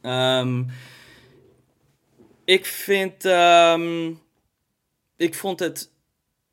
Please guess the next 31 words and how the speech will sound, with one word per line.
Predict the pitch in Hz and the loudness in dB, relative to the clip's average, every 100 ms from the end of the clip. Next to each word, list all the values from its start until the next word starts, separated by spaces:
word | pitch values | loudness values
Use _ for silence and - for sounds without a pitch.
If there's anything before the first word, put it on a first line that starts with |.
| - | -14
voor | - 175 | -6 -4
iemand, | 196 202 | -4 -4
ik | 185 | -2
heb | 220 214 | -2 0
echt, | 226 214 - - - | -2 -2 -12 -20 -12
allereerst | 170 202 170 196 233 - - - | -2 0 4 2 2 -2 -12 -8
moet | 160 | -6
ik | 160 | -4
even, | 170 160 | -6 -6
denk | 147 156 | -6 -6
ik, | 151 | -6
wel | 143 147 | -4 -2
bij | 147 165 | 0 -2
zeggen, | - 180 165 | -4 -8 -8
ik | |
heb | 147 135 - | -10 -12 -6
alle | 160 175 175 165 165 | 0 2 2 0 -4
Mario's | 127 147 147 139 131 | -2 2 2 0 -4
gespeeld. | - - 110 104 - _ | -10 -14 -12 -14 -16 _
Er | 131 | -8
is | 139 | -6
echt | - 151 | -6 -8
geen | 151 139 | -6 -6
enkele | 156 156 151 | -6 -6 -4
Mario | 139 139 139 | -2 0 0
die | 135 | -2
ik | 123 | -6
heb | 123 | -10
over | 127 156 156 | -6 -6 -6
heb | 147 | -12
geslagen. | - - 135 131 131 139 | -12 -8 -6 -6 -8 -12